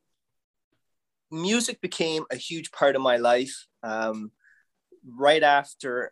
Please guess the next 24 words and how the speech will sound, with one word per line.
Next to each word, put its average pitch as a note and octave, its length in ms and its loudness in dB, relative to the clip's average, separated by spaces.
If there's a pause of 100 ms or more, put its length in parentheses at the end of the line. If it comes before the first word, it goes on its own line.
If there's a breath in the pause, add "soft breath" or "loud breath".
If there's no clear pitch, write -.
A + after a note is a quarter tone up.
(160)
I A#2+ 80 -6
f-, - 280 -16 (120)
completed C3 440 -4
my A#2 400 0
residency A#2+ 560 -2
and A#2 100 -6
my G#2+ 140 -4
fellowship, A2 580 -4 (380)
um, G#2 640 -6
for A2 320 -4 (140)
my A2+ 140 0
radiology A2+ 760 0
training. A#2 460 -6 (720 loud breath)
And C3 680 4
it C#3 100 0
was C3+ 160 -2
in C3 40 -2
my C3 140 2
very D3 300 2
first - 560 -6
year C#3+ 500 2
of, B2 360 2 (560)
uh, A2+ 180 -6 (220)
independent C3 500 -2